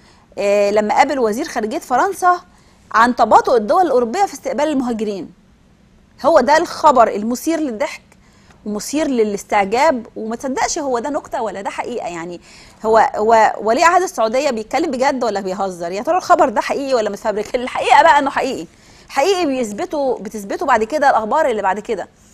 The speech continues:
اللي أنا طبعًا النهاردة أكيد مش هقدر أقولها لكم، لكن في أخبار بتثبت وبتأكد إن ولي عهد السعودية بيعلن عن امتعاصه و-، وانزعاجه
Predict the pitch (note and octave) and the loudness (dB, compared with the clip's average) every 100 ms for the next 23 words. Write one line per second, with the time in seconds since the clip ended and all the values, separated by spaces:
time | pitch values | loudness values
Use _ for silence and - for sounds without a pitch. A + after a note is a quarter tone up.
0 | - - - - A3 C#4+ D4+ C#4 C4 A#3 | -20 -20 -18 -8 -2 0 2 2 2 2
1 | B3+ C4 G#3+ C4+ A#3+ - - G#3+ D#3 G#3 | 0 0 -4 -4 -6 -6 -4 -2 -2 -2
2 | A3+ G3 - D#3 - F3 A3+ - F4 D#4 | -4 -4 -10 -20 -16 -12 -10 0 2 4
3 | D#4 C4+ C4+ D4 A#3 A3+ G#3 G#3 D#4 - | 4 2 -2 -4 -4 -6 -6 -4 -4 -2
4 | A3 D#3+ - - - A#3 A3+ D4 D#4+ C4+ | -6 -8 -14 -20 -10 -4 0 2 2 2
5 | C4 - A3+ A#3 D4 - G#3 B3+ E4+ F4 | -2 -4 -4 -2 -2 -4 -4 -4 0 0
6 | C#4 A3+ A#3 A#3+ C#4 C#4+ E4+ - A#3 G3+ | 0 0 -2 -2 0 2 2 -2 -8 -6
7 | G3+ G#3+ G#3+ A3+ D4 E4 D4 E4+ B3+ A#3+ | -4 -4 -4 -4 0 2 2 2 2 -2